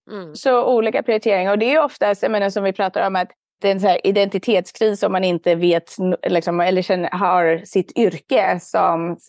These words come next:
Speaker 2: "Hej, jag heter Hanna, jag är", liksom, vad är det? Och likaså när barnen flyger iväg.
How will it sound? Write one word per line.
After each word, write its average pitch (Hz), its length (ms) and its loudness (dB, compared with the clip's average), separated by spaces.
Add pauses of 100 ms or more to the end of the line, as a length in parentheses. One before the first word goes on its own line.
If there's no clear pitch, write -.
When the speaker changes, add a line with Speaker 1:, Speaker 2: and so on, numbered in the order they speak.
(160)
Speaker 2:
"Hej, 190 200 0
jag 185 120 4
heter 180 220 0
Hanna, 170 300 0
jag 170 240 2
är", 208 520 0
liksom, 165 300 -4
vad 180 160 0
är 175 100 0
det? - 240 -4 (400)
Och 226 100 2
likaså 240 580 0
när 185 140 0
barnen 165 560 0 (120)
flyger - 560 -2
iväg. 185 460 -6